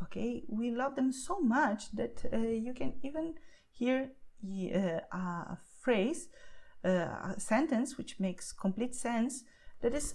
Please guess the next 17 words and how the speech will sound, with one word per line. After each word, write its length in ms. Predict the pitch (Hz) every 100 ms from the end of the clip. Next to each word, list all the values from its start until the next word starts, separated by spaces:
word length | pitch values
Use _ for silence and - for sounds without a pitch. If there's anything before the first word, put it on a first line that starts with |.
| -
only 240 | 302 349
made 180 | 262 240
up 140 | 254 - -
of 200 | 226 240 - -
vowels, 600 | 170 151 156 160 - - -
okay? 320 | 180 196 240 - 220
And 280 | 233 247
the 60 | 254
phrase 320 | 254 240 247
is 120 | 262
the 100 | 269
one 240 | 262 214 208
that 200 | 202 -
you 100 | 220
see 280 | - 185 190
here 320 | - 165 175
below. 420 | 190 214 143